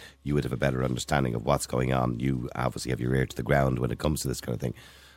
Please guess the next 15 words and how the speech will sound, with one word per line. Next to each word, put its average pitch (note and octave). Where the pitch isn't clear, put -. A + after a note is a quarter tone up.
But F2+
as D#2+
you D#2+
know, D#2+
we've C#2+
had C#2+
a C2+
large D2
influx B1
of A#1
people B1
over A1+
the A1+
last A#1+
year, A1+